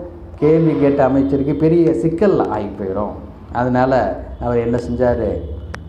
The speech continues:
"ஆமாம் மன்னரே, நான் அப்படிதான் எண்ணினேன், அதைத்தான் நினச்சேன், நீங்க நல்லா இருக்கணும்னு தான் நான் நினச்சேன்" அப்படின்னு சொல்லி அவையில வந்து ஒத்துக்கிட்டார். இதன் மூலம்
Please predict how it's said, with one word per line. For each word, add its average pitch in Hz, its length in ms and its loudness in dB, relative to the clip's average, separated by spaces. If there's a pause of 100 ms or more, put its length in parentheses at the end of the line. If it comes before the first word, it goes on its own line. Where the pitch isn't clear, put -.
(560)
"ஆமாம் 143 420 2
மன்னரே, 110 520 -2 (220)
நான் 117 240 -2
அப்படிதான் 101 680 -2
எண்ணினேன், 101 600 -6 (760)
அதைத்தான் 127 380 0
நினச்சேன், 113 280 -2
நீங்க 107 220 -4
நல்லா 117 340 0
இருக்கணும்னு 113 380 -6
தான் 113 160 -2
நான் 101 180 -4
நினச்சேன்" 98 440 -6 (580)
அப்படின்னு 104 280 -8
சொல்லி 107 340 -2 (520)
அவையில 120 440 0
வந்து 107 300 -2 (1080)
ஒத்துக்கிட்டார். 123 540 -2 (2750)
இதன் 165 240 2
மூலம் 165 640 0